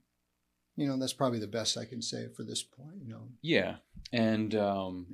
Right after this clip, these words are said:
Speaker 2: it's not much of a Beyond Sunday, how do we apply this, you know, kind of a question. However,
Speaker 1: Mm-hmm.
Speaker 2: uh, where my, my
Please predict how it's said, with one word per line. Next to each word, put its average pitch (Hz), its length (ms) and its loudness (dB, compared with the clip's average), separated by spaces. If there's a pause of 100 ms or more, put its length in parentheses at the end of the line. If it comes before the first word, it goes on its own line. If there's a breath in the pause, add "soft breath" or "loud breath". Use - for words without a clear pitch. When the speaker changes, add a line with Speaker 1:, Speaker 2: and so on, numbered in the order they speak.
Speaker 2:
it's - 220 0
not 107 220 2
much 101 320 4
of 101 80 -2
a 95 60 0
Beyond 95 420 2
Sunday, 95 380 2
how 92 120 0
do 92 80 0
we 87 100 0
apply 90 400 2
this, 90 320 4 (300)
you 90 120 -4
know, 87 60 -4
kind 90 180 -2
of 85 60 -4
a 87 40 -10
question. 92 360 0
However, 98 600 2 (180 loud breath)
Speaker 1:
Mm-hmm. 110 220 -2
Speaker 2:
uh, - 180 -8 (220)
where 104 720 4
my, 104 460 6
my 104 420 4